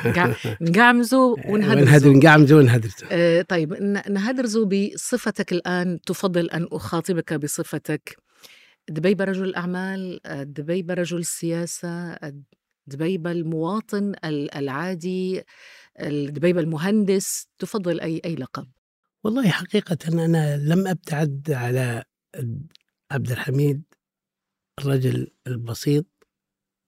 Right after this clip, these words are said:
Speaker 2: آه، الرجل العادي الذي، آه، الحقيقة يجلس في كل مقهى في ليبيا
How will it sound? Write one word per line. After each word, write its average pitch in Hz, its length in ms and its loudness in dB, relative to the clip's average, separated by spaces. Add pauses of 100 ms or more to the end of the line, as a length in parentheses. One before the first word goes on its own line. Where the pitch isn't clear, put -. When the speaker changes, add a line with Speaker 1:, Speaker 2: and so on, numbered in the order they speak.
(240)
Speaker 2:
آه، 117 360 -10 (320)
الرجل 127 520 -2 (420)
العادي 139 720 0
الذي، 123 680 -6
آه، 104 260 -14
الحقيقة 127 480 -8
يجلس 120 440 -2
في 110 320 -12
كل 117 500 -6
مقهى 127 540 -4 (320)
في 120 220 -8
ليبيا 135 500 0